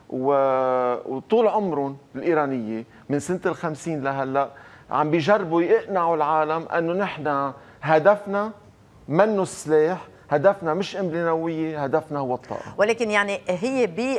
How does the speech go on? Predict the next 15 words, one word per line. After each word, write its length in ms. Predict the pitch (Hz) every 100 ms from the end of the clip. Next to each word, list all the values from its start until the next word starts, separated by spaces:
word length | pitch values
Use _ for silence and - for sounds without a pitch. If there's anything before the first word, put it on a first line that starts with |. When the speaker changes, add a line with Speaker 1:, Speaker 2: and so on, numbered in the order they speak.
| -
Speaker 2:
آه، 40 |
آه، 600 | 175 170 - 175 151 147
تخصيب 460 | - 185 - 262 202
اليورانيوم، 1800 | 185 185 165 160 151 147 - 160 147 143 - 180 185 202 196 175 175 180 -
آه، 380 | 165 160 151 156
طريق 240 | 208 220 208
نفسها. 360 | 214 - 139 - - _ _
Speaker 1:
هي 180 | 151 165
الطريق 300 | 165 190 196
Speaker 2:
طب 80 | 185
Speaker 1:
نفسها، 280 | 160 - 151
بس 180 | 151 -
حسب 300 | 196 208 175
ال-، 40 |
Speaker 2:
يعني 220 | 151 -